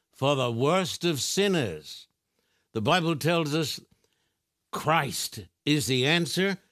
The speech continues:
to every problem that you and I may face in our lifetimes. Uh, we've just been dealing with Romans chapter two. Romans two tells us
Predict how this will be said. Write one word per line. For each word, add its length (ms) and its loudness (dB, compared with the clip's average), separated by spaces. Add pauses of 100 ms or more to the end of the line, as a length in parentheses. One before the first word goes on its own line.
(240)
to 200 -6
every 440 2
problem 560 0
that 240 -4
you 180 0
and 100 0
I 300 0
may 320 -2
face 540 -6
in 180 -4
our 160 -2
lifetimes. 640 -12 (1000)
Uh, 360 -4 (420)
we've 100 -6
just 220 0
been 140 2
dealing 320 2
with 180 -2
Romans 560 0
chapter 400 -4
two. 320 -2 (720)
Romans 380 2
two 200 2
tells 380 0
us 240 -2